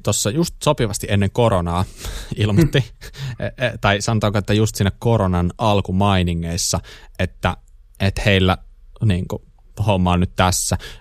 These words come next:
Speaker 1: Pari kertaa miettinyt sitä, että, et oliko vähän huono aika lopulta.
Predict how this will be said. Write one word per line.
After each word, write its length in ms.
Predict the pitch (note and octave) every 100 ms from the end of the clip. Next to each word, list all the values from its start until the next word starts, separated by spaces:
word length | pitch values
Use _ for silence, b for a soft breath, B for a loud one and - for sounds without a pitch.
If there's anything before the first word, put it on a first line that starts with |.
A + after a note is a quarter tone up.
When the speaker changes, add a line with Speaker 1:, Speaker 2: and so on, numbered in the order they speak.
| B - - - - _ -
Speaker 1:
Pari 180 | D#3+ D3+
kertaa 260 | A#2 A2
miettinyt 420 | A2+ A#2+ - E2+ -
sitä, 340 | G2+ F#2 F2
että, 260 | F2 - F2 - - - - - - - -
et 120 | A2+ - -
oliko 280 | C#3+ D3+ G#2+
vähän 220 | A#2 A2+
huono 320 | C#3 G#2+ F#2
aika 300 | A2 G2 -
lopulta. 440 | F#2 G2 F2 -